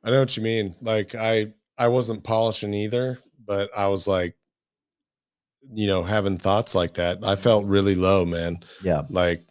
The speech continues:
Speaker 1: where I was like, "Well, if something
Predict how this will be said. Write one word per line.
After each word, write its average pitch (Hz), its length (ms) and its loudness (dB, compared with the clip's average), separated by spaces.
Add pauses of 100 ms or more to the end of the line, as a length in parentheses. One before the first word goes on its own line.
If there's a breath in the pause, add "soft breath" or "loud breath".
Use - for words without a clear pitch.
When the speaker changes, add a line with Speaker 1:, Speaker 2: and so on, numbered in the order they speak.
(120)
Speaker 1:
where 95 200 2
I 92 60 4
was 90 180 2
like, 87 220 -2
"Well, 123 460 2 (200)
if 101 200 -4
something 98 520 0